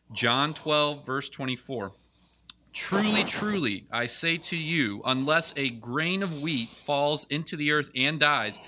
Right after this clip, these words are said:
it remains alone. But if it dies, it bears much fruit. John fifteen, one through six, verse eight and sixteen,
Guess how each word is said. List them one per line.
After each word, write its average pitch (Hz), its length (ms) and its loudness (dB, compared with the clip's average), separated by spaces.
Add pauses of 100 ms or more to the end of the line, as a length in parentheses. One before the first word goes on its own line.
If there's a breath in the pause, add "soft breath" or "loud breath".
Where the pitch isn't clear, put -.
(300 loud breath)
it 135 80 -2
remains 151 480 2
alone. 131 520 0 (380 loud breath)
But 131 280 0
if 190 240 0
it 185 180 2
dies, 120 640 4
it 127 200 -4
bears 131 400 2
much 117 360 -2
fruit. 127 400 -6 (1500 soft breath)
John 139 400 2
fifteen, 147 760 -4
one 147 260 0
through 139 180 -8
six, - 760 -2
verse 117 400 -2
eight 143 360 -2 (180)
and 104 240 -6
sixteen, 139 840 -4